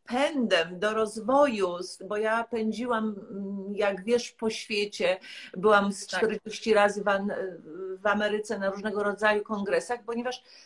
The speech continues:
Speaker 1: to, czego się nauczyłam w Polsce, no to był taki mały pikuś, jak ja to mówię. Jak przyjechałam, e, na pierwszy kongres, em,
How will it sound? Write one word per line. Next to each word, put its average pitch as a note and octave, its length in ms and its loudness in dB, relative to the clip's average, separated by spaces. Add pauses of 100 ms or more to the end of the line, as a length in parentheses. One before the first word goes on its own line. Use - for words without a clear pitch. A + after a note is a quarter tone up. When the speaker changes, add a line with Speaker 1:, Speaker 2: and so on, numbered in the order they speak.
(140)
Speaker 1:
to, C#4 160 6
czego C#4+ 280 -2
się B3 120 -4
nauczyłam A#3 460 -2
w - 80 -18
Polsce, F#3 800 0 (420)
no D4+ 120 -4
to A4 160 -2
był F4+ 220 -2
taki - 360 -6
mały C4+ 340 4 (120)
pikuś, - 480 -12
jak - 200 -14
ja - 120 -4
to D#3 160 -6
mówię. E3 320 -10
Jak F#3+ 200 0
przyjechałam, B3 720 -2
e, F#3 180 -2
na F#3+ 160 -2
pierwszy C#4+ 360 -4
kongres, G#3+ 720 0
em, F3+ 320 -4